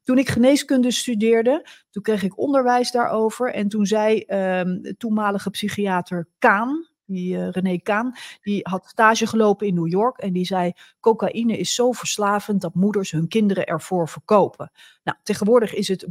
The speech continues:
bon ton om cocaïne te gebruiken. In studentenhuizen, eh, is het heel normaal om cocaïne te gebruiken. Is ook tijdens covid eigenlijk een beetje ontstaan, eh, de populariteit in de studentenwereld.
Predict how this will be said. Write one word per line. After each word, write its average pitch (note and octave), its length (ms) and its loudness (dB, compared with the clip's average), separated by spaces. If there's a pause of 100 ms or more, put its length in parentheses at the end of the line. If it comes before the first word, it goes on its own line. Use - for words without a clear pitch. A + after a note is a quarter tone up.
bon A3+ 260 2
ton A#3+ 240 -2
om F3 180 -2
cocaïne G#3+ 520 0
te A3 120 -4
gebruiken. G#3+ 500 -2
In F#3+ 60 2
studentenhuizen, F3+ 1080 0
eh, E3 260 -4
is F3+ 100 -4
het E3 120 -6
heel G#3+ 220 4
normaal F3 360 2
om E3+ 120 -4
cocaïne A#3+ 500 -2
te B3 120 -4
gebruiken. A3 580 0
Is F3 120 -4
ook E3+ 180 -4
tijdens E3+ 400 -2
covid A3 440 2
eigenlijk G#3 360 -4
een G#3 80 0
beetje G3+ 300 -2
ontstaan, G3 640 -2
eh, G3 240 -2
de F#3+ 140 -4
populariteit F#3+ 840 -2
in F#3+ 160 -2
de F#3+ 60 0
studentenwereld. F#3 1000 -2